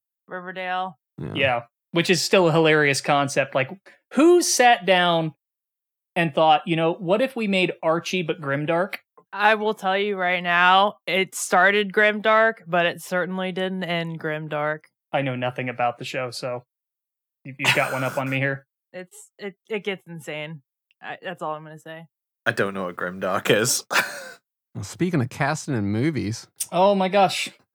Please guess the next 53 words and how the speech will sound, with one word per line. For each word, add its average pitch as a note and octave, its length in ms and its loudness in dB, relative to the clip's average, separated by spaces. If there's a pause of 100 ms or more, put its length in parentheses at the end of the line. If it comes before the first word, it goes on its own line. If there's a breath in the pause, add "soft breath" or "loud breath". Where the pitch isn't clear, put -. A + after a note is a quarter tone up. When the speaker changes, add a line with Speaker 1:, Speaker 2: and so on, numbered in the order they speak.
(220)
Speaker 2:
<laughs> - 480 -6
Speaker 3:
Where G3 140 4
do A#3 60 8
we G3 120 6
start? F3+ 640 2 (280 loud breath)
Speaker 2:
I C#3+ 40 -2
was C3+ 100 -2
gonna D3+ 100 0
say, D3 240 2
it's E3 180 -4
been F3+ 140 -2
a F3+ 60 0
minute D#3+ 260 0
since D3 200 -4
we've C#3+ 180 -2
recorded. B2 500 -2
You A2+ 60 -2
know, A2 140 -2
we've, G#2+ 220 -4
we G#2+ 120 -6
had A2+ 120 -2
to G#2 40 -4
take A2+ 180 -6
our A2+ 60 -4
little A2 180 -4
holiday G#2+ 400 -4
mini A2 200 -4
break G#2 380 -6
there, G#2+ 320 -2
and F#2 240 -8
so - 180 -8
much A2+ 200 -6
stuff - 460 -8
has - 160 -12
happened. G2 340 -4
I F#2 40 -10
mean, F#2 160 -8
thinking G2 260 -10
back G2 240 -6
now, F#2 220 -8
actually. F#2+ 460 -10 (380)
I - 40 -8
mean, G2+ 140 -4
big A2+ 200 -4
news A#2+ 220 -2
today A2 420 0
that, G2 200 -6 (160)
you G#2+ 80 -4
know, F#2+ 260 -6 (720)
Kojima G#2 520 -2
just, G2+ 220 -8 (680)
well, C#3+ 160 0
they, D#3+ 220 -2